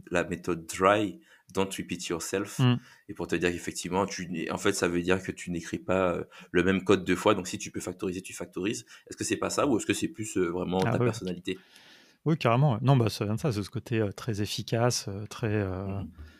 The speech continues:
Speaker 2: c'est à la fois, euh, rentable, mais c'est aussi, c'est vrai, c'est éviter de se, c'est pour ça que je fais plein de screencasts, plein de trucs, parce que c'est vrai que j'aime bien capitaliser et dire, bon, j'explique un truc une fois, après les gens, les gens, ils
Speaker 1: Hmm.
Speaker 2: regardent, quoi.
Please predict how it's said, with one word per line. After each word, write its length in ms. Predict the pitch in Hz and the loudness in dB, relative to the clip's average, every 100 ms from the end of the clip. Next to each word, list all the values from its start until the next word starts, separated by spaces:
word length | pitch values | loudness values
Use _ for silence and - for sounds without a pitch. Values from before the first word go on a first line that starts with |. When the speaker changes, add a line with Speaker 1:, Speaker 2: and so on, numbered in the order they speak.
| - _ - | -20 _ -12
Speaker 2:
c'est 160 | - 117 | -2 2
à 80 | |
la 100 | 110 | 2
fois, 420 | 110 - 123 123 104 | 2 8 10 10 8
euh, 180 | 98 98 | 4 -2
rentable, 640 | 98 110 - 147 123 98 - | -2 -2 0 0 0 -2 -4
mais 160 | 113 104 | -4 -2
c'est 160 | - | -2
aussi, 260 | 104 - 127 | -2 -2 -6
c'est 120 | - | -4
vrai, 180 | 110 113 | -2 -2
c'est 200 | - 113 | -4 -10
éviter 420 | 123 123 107 - | -8 -10 -10 -10
de 60 | - | -8
se, 320 | 120 110 113 | -8 -8 -8
c'est 140 | 110 117 | -4 2
pour 100 | 123 | 4
ça 100 | 156 | 4
que 60 | |
je 60 | - | 2
fais 100 | 113 | -2
plein 220 | - 113 | 2 2
de 60 | 101 | 2
screencasts, 520 | - 104 101 120 - | -2 -2 2 0 0
plein 120 | 107 | -6
de 20 | |
trucs, 160 | - 123 | -4 -6
parce 120 | 104 | -6
que 80 | 113 | -2
c'est 60 | |
vrai 100 | 123 | 0
que 40 | 113 | 2
j'aime 140 | 104 | 2
bien 100 | 110 | 0
capitaliser 540 | 113 - - 98 107 113 | 0 -4 -6 -2 0 0
et 40 | |
dire, 220 | 95 104 | -2 -6
bon, 80 | 104 - _ - - _ _ _ | -8 -14 _ -20 -20 _ _ _
j'explique 320 | - 107 127 120 | -4 -2 0 0
un 80 | |
truc 240 | 110 120 - | 0 0 0
une 100 | 101 | 0
fois, 240 | - 127 | 4 4
après 280 | 101 - 107 | 4 -2 -4
les 80 | 95 | -2
gens, 180 | 110 98 | -2 -2
les 300 | 113 139 107 | -4 -6 -4
gens, 120 | 101 | -2
ils 40 | |
Speaker 1:
Hmm. 60 | 95 | 0
Speaker 2:
regardent, 240 | 117 - | 0 -2
quoi. 120 | - | -6